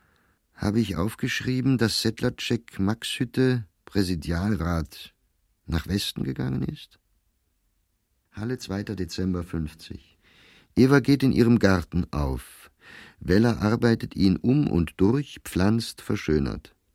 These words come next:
Die Kosten werden vierstellig. Aber Eva verdient selber viel und wem hinterlassen wir? Fünfzehnter Dezember, Fraktionszimmer, Volkskammer Berlin. Es war eine schwere Nervenprobe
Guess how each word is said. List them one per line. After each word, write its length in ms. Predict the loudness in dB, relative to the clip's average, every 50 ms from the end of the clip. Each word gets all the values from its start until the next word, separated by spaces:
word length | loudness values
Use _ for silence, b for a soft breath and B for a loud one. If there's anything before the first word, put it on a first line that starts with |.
| _ _ _ _ -12
Die 60 | -12
Kosten 480 | -6 -4 -2 -2 -2 -4 -2 0 2 2
werden 320 | 4 4 2 2 0 -2
vierstellig. 800 | -6 -4 0 2 2 2 2 0 -2 -2 -2 -2 -4 -8 -12 _ _ _ B B B B B
Aber 240 | B -2 -2 -2 -2 0
Eva 280 | 2 2 2 2 0
verdient 440 | -2 -2 -4 -4 0 2 2 2 2
selber 400 | 2 2 2 4 4 4 2 0
viel 460 | -2 -4 -2 0 0 2 0 0 0
und 240 | -2 -2 -2 -2 -2 -2
wem 220 | 0 0 2 2
hinterlassen 580 | 2 0 0 -2 -2 -2 -2 -4 -4 -2 -2 -2
wir? 220 | -2 -2 -2 -4 -8 _ _ _ _ _ _ _ _ _ _ _ _ _ _ _ _ _ _ _ _ _ _ _ _ _ _ _ _ _ _ _ _ _ _ _ _
Fünfzehnter 600 | _ -4 -4 -4 -4 -4 -6 -8 -8 -6 -6 -6
Dezember, 680 | -6 -8 -8 -8 -6 -6 -4 -4 -4 -4 -4 -6 -6 -6 -10 -14 _ _ _ _ _ _ _
Fraktionszimmer, 1120 | -14 -12 -12 -12 -10 -10 -10 -8 -6 -4 -6 -6 -8 -10 -10 -6 -6 -4 -4 -6 -8 -10 -14 -18 _ _ _ _ _ _ _ -10
Volkskammer 600 | -6 -6 -6 -6 -6 -10 -8 -6 -6 -4 -4 -6
Berlin. 480 | -6 -6 -6 -6 -6 -8 -10 -12 -14 -16 _ _ _ _ _ _ _ _ _ _ _ _ _ _ _ _ _ _ _ -6
Es 180 | -4 -2 0
war 140 | 2 2 4
eine 180 | 6 6 4 4
schwere 400 | 2 2 4 6 6 8 8 6
Nervenprobe 920 | 6 6 4 2 0 -2 -2 -2 -2 -2 -2 -2 0 0 2 2 0 0